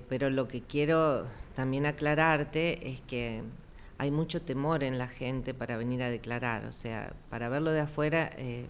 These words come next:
parece muy sencillo, eh, pero, pero la gente que, que viene lo primero es que nos pregunta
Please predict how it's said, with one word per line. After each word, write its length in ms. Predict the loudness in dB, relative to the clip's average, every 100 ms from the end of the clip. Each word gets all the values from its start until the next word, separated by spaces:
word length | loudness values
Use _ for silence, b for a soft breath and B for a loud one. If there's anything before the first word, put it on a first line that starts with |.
| -10 -6
parece 320 | -4 0 0
muy 160 | 0
sencillo, 800 | 0 -2 -2 0 2 2 2 0 -2 B B B B B B B
eh, 300 | -2 0 0 -2 -4
pero, 320 | -2 -2 -4
pero 140 | -6 -4
la 140 | -4
gente 680 | -2 0 2 0 -2 -6 -12
que, 420 | -6 -4 -2 -4 -4
que 100 | -2
viene 280 | 0 2 2
lo 140 | 2
primero 300 | 0 -2 -2
es 60 | -2
que 100 | -2
nos 180 | -2 -2
pregunta 880 | -2 0 2 4 2 2 2 0